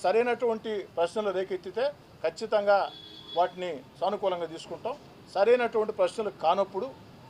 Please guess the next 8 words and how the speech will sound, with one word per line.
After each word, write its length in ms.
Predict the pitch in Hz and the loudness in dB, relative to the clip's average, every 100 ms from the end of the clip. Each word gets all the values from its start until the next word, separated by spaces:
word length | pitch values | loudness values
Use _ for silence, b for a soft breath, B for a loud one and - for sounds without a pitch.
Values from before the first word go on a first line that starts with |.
| 170 | -6
అది 120 | 175 - | -6 0
సరైన 280 | 170 226 226 220 | 2 2 0 0
ప్రశ్నలు 320 | 185 202 190 165 | -2 -2 -2 2
కాదని 340 | 180 185 175 151 - - | 2 2 -4 -8 -14 -8
ప్రజలకు 320 | 160 180 208 170 | -4 -2 0 -2
అర్థమయ్యే 320 | 165 196 180 160 | 0 -2 -2 -4
రీతిలో 300 | 156 165 160 139 - - | -6 0 0 0 -6 -14
మా 80 | 127 | -2